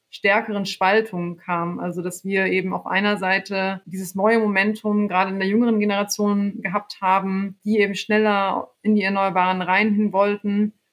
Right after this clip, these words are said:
und gleichzeitig auch blockierende Kräfte hatten, wenn es zum Beispiel um Windkraftgegner und so weiter geht, wo, und das ist eben auch eine Parallele, in gewisser Weise eben auch Fake News eine große Rolle gespielt haben.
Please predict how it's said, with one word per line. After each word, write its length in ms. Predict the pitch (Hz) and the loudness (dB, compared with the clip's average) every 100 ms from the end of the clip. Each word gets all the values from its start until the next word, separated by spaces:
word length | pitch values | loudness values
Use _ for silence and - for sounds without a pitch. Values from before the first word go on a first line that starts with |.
| _ | _
und 160 | 196 202 | 0 2
gleichzeitig 640 | 180 202 208 - 214 - | 2 2 0 -2 -2 -2
auch 160 | 190 - | -4 -4
blockierende 480 | 190 247 285 208 | -2 2 2 2
Kräfte 400 | - 180 180 185 | -2 -8 -8 -4
hatten, 260 | 175 170 185 | -4 -4 -4
wenn 140 | 185 | -4
es 160 | 190 - | -4 -6
zum 160 | - 170 | -8 -4
Beispiel 360 | 175 180 - | -4 -4 -6
um 120 | 180 | -4
Windkraftgegner 960 | 190 190 - 170 - 180 175 - 180 175 | -4 -6 -6 -8 -8 -8 -8 -6 -4 -4
und 100 | 185 | -6
so 120 | 175 | -6
weiter 240 | 170 175 175 | -8 -6 -8
geht, 400 | - 180 185 - | -6 -6 -6 -8
wo, 200 | 180 202 | -4 -2
und 120 | 190 | 0
das 220 | 196 208 | -2 -2
ist 160 | - - | -8 -10
eben 160 | 175 180 | -6 -2
auch 180 | 190 | -2
eine 160 | - 202 | -2 -6
Parallele, 800 | 202 202 190 190 208 233 220 214 | -6 -6 -2 0 2 2 2 2
in 140 | 196 202 | 0 -4
gewisser 400 | 190 208 202 180 | -6 -6 -4 0
Weise 320 | 185 190 185 | 0 0 -2
eben 160 | 190 | -2
auch 220 | - 196 - | -2 -4 0
Fake 280 | 220 226 | 0 2
News 380 | 220 220 214 - | 0 2 0 -4
eine 220 | - 196 190 | -2 -2 0
große 320 | 185 269 214 | 0 0 0
Rolle 260 | 170 170 | 0 0
gespielt 460 | 170 - - 160 - 156 | -2 -6 -8 -10 -10 -10
haben. 440 | 156 160 165 175 | -8 -8 -12 -16